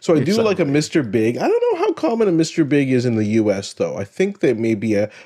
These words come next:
Speaker 1: mainly Canadian, although I think you can get them in the States, but not as often. So Mister Big is just a great chocolate bar. Uh, people read up on that if they haven't had it. But the actual stealth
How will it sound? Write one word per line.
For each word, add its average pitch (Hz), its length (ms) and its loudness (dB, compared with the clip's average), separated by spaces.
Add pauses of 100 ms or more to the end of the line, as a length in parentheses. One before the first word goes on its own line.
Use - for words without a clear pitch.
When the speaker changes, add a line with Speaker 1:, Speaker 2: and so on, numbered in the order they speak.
(220)
Speaker 1:
mainly 127 800 0
Canadian, 123 600 0
although 104 180 2
I 98 80 -2
think 104 180 -6
you 104 80 -6
can 98 100 -10
get 92 180 -10
them 113 120 -4
in 117 60 -4
the 120 80 -6
States, 147 380 -6
but - 340 -14
not 95 220 -6
as 92 120 -8
often. 95 200 -8
So - 160 -6
Mister 107 240 -4
Big 92 200 -6
is 92 120 -8
just - 180 -12
a 95 60 -8
great 92 260 -12
chocolate 92 340 -10
bar. 117 320 -4
Uh, 95 180 -6 (100)
people 95 320 -10 (360)
read 117 300 2
up 117 160 0
on 107 160 2
that 107 240 0
if 110 80 -6
they 104 120 0
haven't 107 260 -2
had 110 180 -2
it. 151 140 -4 (240)
But 123 260 -2
the - 240 -8
actual 190 600 0
stealth - 580 -4